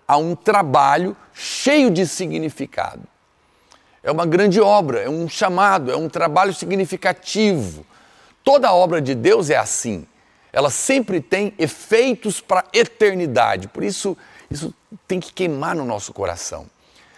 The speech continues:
Se a, e, e preste atenção: se a porta é grande, significa que nós temos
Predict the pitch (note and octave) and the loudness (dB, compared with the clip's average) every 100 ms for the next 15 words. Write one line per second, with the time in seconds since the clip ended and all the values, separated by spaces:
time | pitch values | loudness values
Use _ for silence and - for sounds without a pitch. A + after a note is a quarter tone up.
0 | - - - F3 - D#3 - D#3 G#3 A3 | -16 -4 0 0 0 -6 -4 -4 -2 -2
1 | F#3+ D#3 C3 - G2+ D#2+ - _ - - | -2 -2 -4 -2 -2 -4 -12 _ -20 -8
2 | - F#3 - _ B3+ C4+ A#3+ D3 A2+ G#2+ | 0 0 0 _ 4 4 2 -2 -2 2
3 | F3 F3+ A2 F2 D2+ _ _ _ _ - | 4 2 0 -8 -16 _ _ _ _ -8
4 | C#3 D3+ C#3+ - C3 A#2 B2 B2 A2+ - | -4 -2 -2 -4 -4 -4 -2 -2 -2 -4
5 | A2 F2+ - - | -4 -6 -10 -18